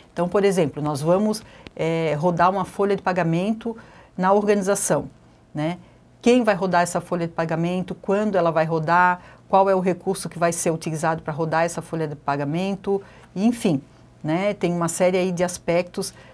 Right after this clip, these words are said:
que são definidos em termos de objetivos para o desenvolvimento dessa atividade, que é uma atividade rotineira da organização, tá ok?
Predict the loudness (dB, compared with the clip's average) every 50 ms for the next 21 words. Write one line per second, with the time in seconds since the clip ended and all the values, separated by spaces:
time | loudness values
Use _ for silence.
0 | _ -20 -12 -6 -4 -2 -2 0 -2 -2 -2 -2 -4 -4 -4 -4 -4 -4 -4 -4
1 | 0 0 0 2 2 0 0 -2 -2 0 0 0 0 0 -2 -2 -4 -6 -6 -8
2 | -14 -20 -20 -20 -20 -20 -20 -20 -20 -20 -20 -20 _ -6 -6 -4 0 2 2 2
3 | 2 0 0 -2 -2 0 0 0 0 0 -2 -2 -2 -2 -2 -2 -2 -2 -2 -4
4 | -6 -8 -8 -2 2 4 6 6 4 2 0 -2 -2 -4 -4 -4 -4 -4 -4 -2
5 | -2 -2 -2 -2 -2 -2 -4 -6 -6 -8 -6 -4 -2 -2 -2 -2 -4 -6 -6 -4
6 | -2 -2 0 -2 -2 -2 -4 -4 -4 -4 -6 -4 -4 -2 -2 -2 -2 -4 -6 -6
7 | -4 -4 -2 -2 -2 -2 -2 -2 -2 -2 -2 -2 -2 -2 -2 -2 -4 -4 -6 -10
8 | -12 -14 -18 _ _ _ _ _ _ _ -16 -14 -12 -4 0 2 2 2 2